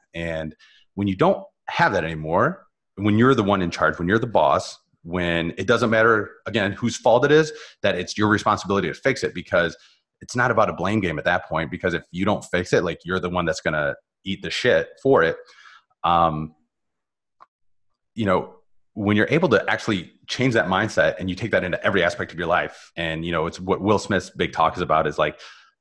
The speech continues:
it doesn't matter whose fault it is. It's about up to you to take the responsibility to change it.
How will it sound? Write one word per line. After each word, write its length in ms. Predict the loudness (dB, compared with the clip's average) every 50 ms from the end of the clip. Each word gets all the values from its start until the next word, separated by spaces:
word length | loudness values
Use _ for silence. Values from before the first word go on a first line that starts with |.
| _ _ _
it 40 | -2
doesn't 180 | 0 2 2
matter 140 | 2 0 0
whose 180 | 0 -2 -2 2
fault 200 | 2 2 2 2
it 60 | 2
is. 200 | 0 0 0 -2
It's 120 | -4 -8 -2
about 220 | 0 0 0 0 -2
up 100 | -6 -6
to 120 | -4 -4 -4
you 60 | -4
to 80 | -2
take 200 | -2 -4 -6 -4
the 120 | -4 -4 -4
responsibility 800 | -4 -6 -4 -2 -2 -2 -2 -4 0 2 4 4 4 4 2 -2
to 80 | -4
change 300 | -8 -6 -4 -4 -4 -4
it. 120 | -6 -10